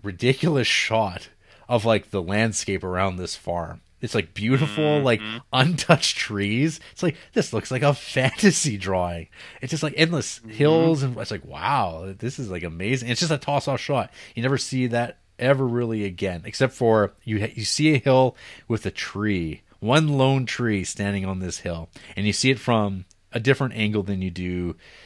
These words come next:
Speaker 1: in the more iconic shot with, uh, our, our, our Tor, our, uh, Seadow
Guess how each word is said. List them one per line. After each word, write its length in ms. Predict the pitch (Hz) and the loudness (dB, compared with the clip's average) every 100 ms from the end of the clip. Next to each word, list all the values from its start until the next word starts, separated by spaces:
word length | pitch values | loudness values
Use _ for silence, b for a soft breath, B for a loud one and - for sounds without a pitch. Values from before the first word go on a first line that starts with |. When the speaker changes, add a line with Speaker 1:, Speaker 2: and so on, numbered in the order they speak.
| B - | B -10
Speaker 1:
in 80 | 92 | -8
the 80 | |
more 140 | 87 85 | -4 -4
iconic 440 | 82 - 92 85 | -4 -4 -6 -4
shot 420 | - 92 82 80 | -4 -4 -4 -6
with, 240 | - 80 - | -8 -8 -6
uh, 340 | 82 82 80 - _ _ _ _ | -6 -4 -6 -12 _ _ _ _
our, 100 | 90 | -10
our, 400 | 85 87 82 82 _ | -4 -4 -4 -10 _
our 120 | 87 | -10
Tor, 580 | - - 98 90 85 82 _ | -10 -8 -4 -2 -4 -6 _
our, 240 | 87 85 82 | -8 -6 -6
uh, 80 | 80 | -8
Seadow 520 | - 98 90 87 | -10 -8 -4 -4